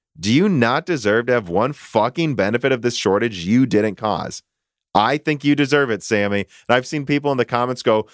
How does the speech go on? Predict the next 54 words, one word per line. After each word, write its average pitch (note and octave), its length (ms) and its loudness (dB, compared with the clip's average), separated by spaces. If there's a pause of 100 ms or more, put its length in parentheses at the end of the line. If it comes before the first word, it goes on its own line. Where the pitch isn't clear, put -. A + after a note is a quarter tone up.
(120)
"Oh, C#3+ 400 2
that's C#3+ 240 -2
terrible D3 420 0
you B2 140 0
sold C3 300 0
that A#2+ 180 0
card A#2 420 0
for G#2 380 0 (100)
what B2 320 2
it's D3 160 -6
selling C3 440 -2
for A#2+ 200 0
on G#2+ 160 0
eBay." E2+ 380 -2 (240)
Yeah, C3+ 400 2
I C#3 160 2
did C#3 280 0
sell A2+ 280 0
it F#2+ 100 -6
for G#2 100 -2
what F#2+ 140 2
it's F2+ 140 -4
selling F#2+ 300 0
for F#2+ 180 0
on F2 140 -2
eBay F2+ 420 -2 (280)
because A#2 360 0
it's A#2+ 120 -8
been C#3+ 160 0
a C3+ 40 0
shitty D3+ 520 2
year. G2+ 440 2 (120)
I G#2+ 140 2
haven't B2+ 160 -4
been B2+ 80 -6
able B2+ 180 0
to A2+ 80 0
buy A2 320 0
anything. G2 600 -4 (160)
And - 80 0
I'd A#2+ 160 0
be C#3 80 -2
a A#2 80 2
sucker A#2+ 480 -2
if F#2 100 -2
I G#2 60 2
don't A2 160 -2
get - 160 -6
the A2 100 2
one A#2+ 480 -2
benefit A2+ 540 -2
I G#2 100 0
can F#2 200 -4
get G2+ 280 0